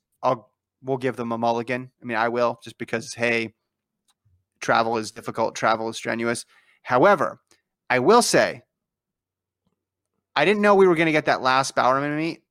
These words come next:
on Friday. I thought the last one was the one before that when we had the,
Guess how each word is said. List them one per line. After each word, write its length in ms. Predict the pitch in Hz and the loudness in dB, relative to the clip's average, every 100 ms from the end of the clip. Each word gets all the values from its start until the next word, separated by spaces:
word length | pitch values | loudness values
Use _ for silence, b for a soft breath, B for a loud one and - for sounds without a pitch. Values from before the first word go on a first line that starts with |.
| _ _ _ _ - | _ _ _ _ -4
on 140 | 131 | -2
Friday. 320 | - 139 156 | 2 2 2
I 120 | - 131 | 0 0
thought 240 | 139 135 | 0 0
the 240 | 120 117 - | -2 -4 -6
last 360 | 120 123 127 131 | -2 -2 -2 -4
one 160 | 123 | -6
was 140 | 120 113 | -6 -8
the 100 | 117 | -6
one 200 | 117 110 | -6 -6
before 400 | 107 - 123 127 | -12 -4 -2 2
that 320 | 143 147 - | 2 0 -6
when 180 | 131 117 | -12 -8
we 120 | 113 | -8
had 320 | 117 113 110 | -2 -2 -2
the, 400 | 110 113 110 107 | -6 -8 -8 -10